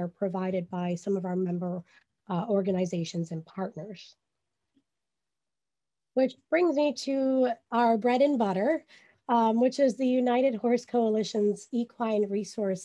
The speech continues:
Database. Um, its impact is huge for its potential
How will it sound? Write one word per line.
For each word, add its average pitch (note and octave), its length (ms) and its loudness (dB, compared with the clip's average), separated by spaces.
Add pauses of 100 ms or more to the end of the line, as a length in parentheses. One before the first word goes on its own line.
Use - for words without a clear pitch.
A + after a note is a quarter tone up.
(120)
Database. F#3 720 -6 (520)
Um, G3 520 0 (400)
its A#3+ 220 2
impact B3+ 480 0
is G3+ 180 -2
huge A3 580 -2
for G3 140 -4
its F#3 120 -4
potential G3 600 -4